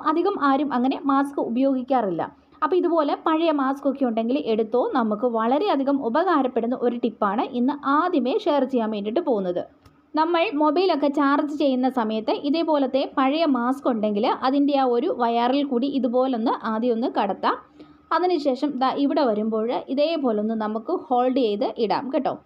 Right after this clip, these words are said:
അപ്പോൾ ഇത് കണ്ടോ, ഒരു ബാഗ് പോലൊക്കെ നമുക്ക്, ഏ, ഇതിപ്പം കാണാൻ പറ്റും. ഇനി നമ്മൾ മൊബൈൽ ഇതേപോലൊന്ന് ചാർജ് ചെയ്യാൻ വേണ്ടിയിട്ട് ഇങ്ങനെ കുത്തിയിട്ടിട്ട് ഇങ്ങനെ ഒന്ന് വെച്ച് കൊടുക്കുകയാണെങ്കിൽ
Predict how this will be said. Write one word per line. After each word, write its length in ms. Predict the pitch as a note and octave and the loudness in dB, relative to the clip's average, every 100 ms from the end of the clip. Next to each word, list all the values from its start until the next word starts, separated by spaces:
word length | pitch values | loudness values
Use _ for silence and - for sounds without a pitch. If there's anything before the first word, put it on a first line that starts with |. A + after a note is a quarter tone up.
| _ _ | _ _
അപ്പോൾ 160 | - D#4 | -6 -2
ഇത് 120 | C#4 | 0
കണ്ടോ, 240 | A3+ G3 G3 - _ C#4 | 0 0 -2 -4 _ -2
ഒരു 120 | C#4+ | 0
ബാഗ് 480 | A#3+ A3+ A3+ C4+ F4 | 2 0 0 -2 -2
പോലൊക്കെ 340 | B3 A#3 A#3 | 0 0 -2
നമുക്ക്, 320 | A#3 A3+ A#3 B4+ - F3 - - | -2 -2 -2 -4 -6 -20 -18 -4
ഏ, 260 | A3+ A3 A3 | -2 0 -2
ഇതിപ്പം 480 | A3+ A3+ D#4 F4 C4 | -2 -2 -4 -4 -2
കാണാൻ 300 | A#3 A#3 A3 | 0 0 -2
പറ്റും. 260 | G3+ F4+ - _ - - - | -4 -6 -8 _ -20 -10 -2
ഇനി 140 | A4+ G#4+ | 0 2
നമ്മൾ 220 | D4+ C#4 A4+ B3+ | 0 0 -2 0
മൊബൈൽ 440 | C4 B3 C4 B3+ F#4+ - | 0 2 0 0 -2 -2
ഇതേപോലൊന്ന് 800 | A#3+ A#3+ A#3+ A#3 A3 D#4+ D4 | 0 0 0 -2 -2 -4 -4
ചാർജ് 280 | C#4+ A3+ A#3 | -2 -2 0
ചെയ്യാൻ 280 | B3 A3 A3 | 0 0 -2
വേണ്ടിയിട്ട് 420 | G#3+ G#3+ G#3+ C4 G#4+ - | -4 -4 -4 -2 -4 -6
ഇങ്ങനെ 340 | A3+ A3+ A3 G#3+ | -8 -6 -4 -4
കുത്തിയിട്ടിട്ട് 680 | B3 A3+ B3+ G#3 G#3+ B3+ A#4+ - - - | -6 -2 -2 -2 -2 -2 -2 -8 -20 -6
ഇങ്ങനെ 260 | F4 F#4+ D#4 | -2 2 2
ഒന്ന് 140 | C#4 | 2
വെച്ച് 260 | C4 A#3 C#4+ | 0 0 0
കൊടുക്കുകയാണെങ്കിൽ 840 | A#3 A3 A#3+ A#3 A3 G#3+ G#3+ G#3+ | 0 0 -2 0 -2 -2 -4 0